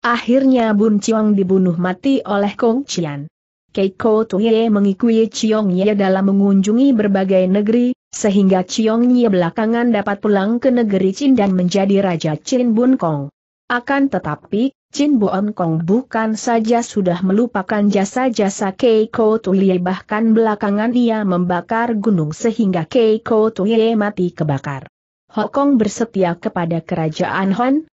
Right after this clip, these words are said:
tapi sesudah ia mati, Kaisar Han membunuh serumah tangganya. Pada zaman Sam Kok, Liok Sun telah mengalahkan Lau Pai dan membakar tenda-tenda tentara yang panjangnya tujuh ratus sehingga menyelamatkan Tonggo dari kemusnahan.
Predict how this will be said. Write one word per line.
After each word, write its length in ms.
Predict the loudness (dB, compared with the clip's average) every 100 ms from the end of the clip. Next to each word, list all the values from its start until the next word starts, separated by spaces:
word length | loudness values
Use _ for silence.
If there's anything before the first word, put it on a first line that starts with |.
| _
tapi 240 | -6 -4 -4
sesudah 560 | -4 -2 -2 0 -2 -2
ia 160 | -2 -2
mati, 560 | -4 -4 -2 -2 -4 -10 _ -4
Kaisar 400 | 0 0 -2 -4 -2
Han 240 | 2 2
membunuh 480 | 2 2 2 0 -2
serumah 560 | -2 0 2 2 0
tangganya. 720 | -4 -4 -2 0 0 -2 -6 -16 _ _ _ -2
Pada 240 | 0 0
zaman 400 | 0 0 0 -2
Sam 400 | -2 -2 0 0
Kok, 320 | -2 -4 -6 _ _ -4
Liok 320 | 0 0 -2 -4
Sun 240 | -2 -2
telah 320 | -2 -2 -2
mengalahkan 720 | -2 0 0 -2 -4 -4 -2
Lau 320 | -2 0 0 0
Pai 240 | 0 0
dan 220 | 0 0
membakar 500 | 0 0 -2 -4 -4
tenda-tenda 640 | -2 0 0 0 -2 -2 -2
tentara 560 | 0 0 0 -2 -2
yang 300 | 0 -2 -2
panjangnya 560 | -2 0 0 0 -2 -2
tujuh 320 | 0 2 2
ratus 320 | 0 0 -2
sehingga 640 | -4 -4 -2 0 0 0 0
menyelamatkan 960 | 2 2 4 2 0 -2 -6 -4 -2
Tonggo 560 | 0 0 0 0 0 0
dari 320 | 0 2 0
kemusnahan. 880 | 0 0 -2 -4 -4 -2 -2 -4